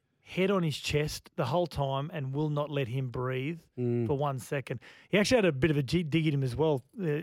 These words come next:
Speaker 1: arriving in Queensland to do the press conference, and he said, "You know, he has, again, he's had another loss in Queensland, Paul <laughs> Gallen, alluding to, to
Speaker 2: Oh.
Speaker 1: Origin, Origin, obviously. But, um, this is next Wednesday night. It's gonna be a, it's gonna be a really good fight." a
Speaker 2: Yeah.
Speaker 1: really good fight.
Speaker 2: Yeah, it should be.
Speaker 1: Mm.
Speaker 2: All right,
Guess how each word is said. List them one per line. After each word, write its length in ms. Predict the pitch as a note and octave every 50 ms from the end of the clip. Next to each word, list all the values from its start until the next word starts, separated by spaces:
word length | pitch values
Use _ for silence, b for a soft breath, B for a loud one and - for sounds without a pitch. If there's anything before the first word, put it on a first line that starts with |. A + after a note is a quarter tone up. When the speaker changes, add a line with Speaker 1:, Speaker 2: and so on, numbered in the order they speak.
| - -
Speaker 1:
arriving 460 | D#3+ C3+ C#3 D3+ D3+ D3+ C#3+ D3 C#3
in 120 | C3+ C3
Queensland 500 | A#2 - C#3+ D3 D3+ C#3+ A#2+ C3+ C3+ B2
to 60 | B2+
do 120 | B2 C#3 C3+
the 100 | B2 A#2+
press 260 | - - D3+ C#3 -
conference, 420 | - - C#3+ C#3 - C#3+ C3+ A#2+ -
and 80 | C#3
he 60 | C#3 B2
said, 240 | - - C#3+ B2+ - B B B B B B B B B B
"You 80 | E3 C#3+
know, 100 | C3 C3+
he 80 | C#3+
has, 220 | D3+ C#3 A#2+ - - _ -
again, 440 | D#3+ C#3 C3 E3 F3 C#3+ B2+ A#2+ C#3+ -
he's 140 | E3 C3+ C#3
had 120 | D3+ C3+
another 220 | C3 C#3+ D3 C#3+
loss 260 | C3+ C3 C3+ B2 - -
in 80 | B2+ A#2
Queensland, 600 | - - C3+ C3+ C3+ - E3+ F3 F#3 F3+ E3+ - _
Paul 180 | - - C#3+ C3+
<laughs> 20 |
Gallen, 320 | B2 A#2+ - - - F3 - - _ _ B B B B B B B B B B B B -
alluding 320 | D3+ D3+ D3+ D3 C#3+ C3
to, 60 | C3 C3 C#3+ D3 D3+ D#3+ D#3+
to 60 | E3
Speaker 2:
Oh. 60 | E3 E3+
Speaker 1:
Origin, 380 | D#3 D3+ D3+ C#3+ B2 C#3 C#3+
Origin, 400 | E3 E3 D3 D3 D#3+ C#3+ D#3 D#3
obviously. 400 | D3 D3 C#3+ D3 - - G3 G3
But, 240 | D#3 D#3+ D3 - -
um, 240 | D#3+ D#3+ D#3+ D3+ C3 B B B B B B B B B B -
this 160 | A3 G3+ A3
is 80 | A3
next 240 | G3 A3 F3+ - -
Wednesday 320 | F3+ F#3 F3+ D#3 D#3 D#3+ D3
night. 240 | D#3 F#3 F3+ E3 - _ _ _ _ _ _ _
It's 180 | - F#3+ E3 -
gonna 160 | - F#3+ F#3+
be 140 | F3+ E3 D3+
a, 20 |
it's 180 | C#3 - C#3+ -
gonna 140 | - B3 B3+
be 80 | A#3
a 80 | F3+ D3
really 280 | C#3+ D3 D#3+ E3 E3+ D#3+
good 180 | D3+ D#3+ C3+
fight." 260 | - - D#3 E3+ D3 - _ _ _ -
a 80 | E3+ D3+
Speaker 2:
Yeah. 100 | D3+ D#3+
Speaker 1:
really 180 | E3 E3+ E3
good 140 | - D#3 C3 -
fight. 280 | - C3+ B2 B2 - -
Speaker 2:
Yeah, 160 | - B2 B2+ C3
it 80 | A#2
should 200 | - - B2 A2+
be. 100 | - B2
Speaker 1:
Mm. 360 | B2+ B2 D3 C#3 C3+ B2 A#2
Speaker 2:
All 100 | C3+ C#3 C3
right, 180 | B2 C3 D#3